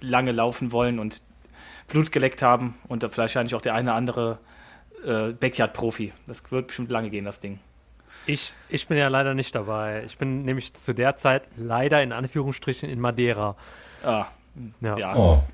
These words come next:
Speaker 1: Ger-,
Speaker 2: Genau.
Speaker 1: auch nicht, auch nicht schlecht, ja.
Speaker 2: Ja, ist auch nicht schlecht, aber trotzdem traurig. Hatte ich mir eigentlich vorgenommen, aber wird nix. <laughs> Leider.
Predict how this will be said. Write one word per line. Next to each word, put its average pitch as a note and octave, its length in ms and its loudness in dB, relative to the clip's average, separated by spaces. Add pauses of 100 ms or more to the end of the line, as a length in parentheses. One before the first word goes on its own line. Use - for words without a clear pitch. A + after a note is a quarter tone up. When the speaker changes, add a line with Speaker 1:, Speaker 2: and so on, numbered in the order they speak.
(260)
Speaker 1:
Ger-, D3+ 180 6
Speaker 2:
Genau. G2+ 220 -2
Speaker 1:
auch C3+ 160 6
nicht, - 280 -2
auch C3+ 200 6
nicht A#2 120 0
schlecht, G#2 300 -4
ja. G#2+ 240 -4 (380)
Speaker 2:
Ja, C#3 140 -2
ist D3 120 -6
auch C#3 120 0
nicht A2 200 -6
schlecht, G#2 280 -6
aber A2 480 0 (120)
trotzdem C#3+ 260 0
traurig. C3 480 2 (580)
Hatte - 280 0
ich - 100 -14
mir C3 140 -4
eigentlich B2 200 -8
vorgenommen, A#2 460 -2
aber G#2 380 -6 (420)
wird A2 200 -8
nix. - 280 -14 (220)
<laughs> C#3 160 -2
Leider. A2 440 -2